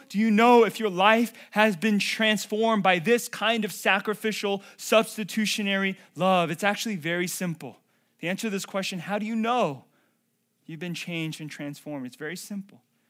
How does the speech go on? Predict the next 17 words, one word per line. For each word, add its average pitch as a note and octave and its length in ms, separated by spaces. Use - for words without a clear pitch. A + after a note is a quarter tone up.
The D3+ 100
way, D#3 260
because D3+ 360
the D3 120
way E3 360
that G3 160
you F3+ 160
love B2+ 320
begins C#3 340
to C#3+ 100
look D3 240
like C3 160
the B2+ 80
way A#2 200
Jesus G#2 500
loved. - 320
Okay? G#2 220